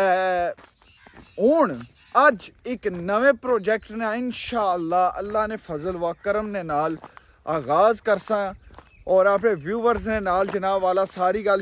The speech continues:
شیئر کرساں کہ اج نا جڑا یہ پروجیکٹ نا آغاز ہون لگا، اللہ نے کرم نال، یہ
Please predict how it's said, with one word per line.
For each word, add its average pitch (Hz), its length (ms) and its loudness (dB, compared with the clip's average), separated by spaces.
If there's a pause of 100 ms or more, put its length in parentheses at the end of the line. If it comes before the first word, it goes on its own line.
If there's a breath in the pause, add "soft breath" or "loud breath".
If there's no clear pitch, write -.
(140)
شیئر 214 220 2
کرساں 196 480 -2 (400 soft breath)
کہ 214 160 4 (100)
اج 247 340 0
نا 254 380 0
جڑا 233 200 2
یہ 240 80 2 (100)
پروجیکٹ 220 560 -4
نا 226 160 -2
آغاز 202 520 2
ہون 208 240 -2
لگا، 220 260 2
اللہ 208 260 0
نے 214 80 -6
کرم 214 280 -4
نال، 208 240 -2
یہ 214 80 0